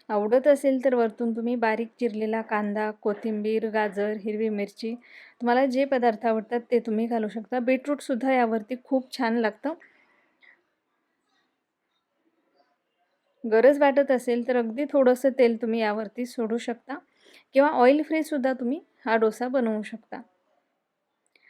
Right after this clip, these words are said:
त्याला आपल्याला medium to high फ्लेमवरती चांगलं भाजून घ्यायचं आहे. डोसा चांगला क्रिस्पी होईपर्यंत भाजायचा आहे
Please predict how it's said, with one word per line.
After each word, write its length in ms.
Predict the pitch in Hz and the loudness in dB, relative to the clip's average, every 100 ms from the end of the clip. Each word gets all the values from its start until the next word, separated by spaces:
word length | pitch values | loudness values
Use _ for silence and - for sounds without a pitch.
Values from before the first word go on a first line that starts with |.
| _ _ - | _ _ 0
त्याला 200 | 226 233 | 2 4
आपल्याला 320 | 233 240 277 | 2 2 2
medium 440 | 294 254 247 294 302 | 2 0 2 2 0
to 80 | 320 | -2
high 200 | 254 240 | 0 -2
फ्लेमवरती 580 | 240 247 233 226 - 269 | 0 0 0 -2 -4 -6
चांगलं 340 | 254 226 240 | -2 0 0
भाजून 440 | 233 226 208 220 254 | 0 -2 -4 -4 -2
घ्यायचं 300 | 240 208 294 | -2 -4 -10
आहे. 80 | 339 _ _ _ _ _ _ _ _ | -14 _ _ _ _ _ _ _ _
डोसा 280 | 214 226 311 | 0 2 2
चांगला 320 | 311 285 294 | 2 2 2
क्रिस्पी 420 | 294 269 262 - | 2 -2 -2 0
होईपर्यंत 600 | 285 269 262 247 240 233 | 4 4 6 4 4 2
भाजायचा 500 | 254 247 208 202 202 | -2 -2 0 -2 -2
आहे 100 | 302 | -12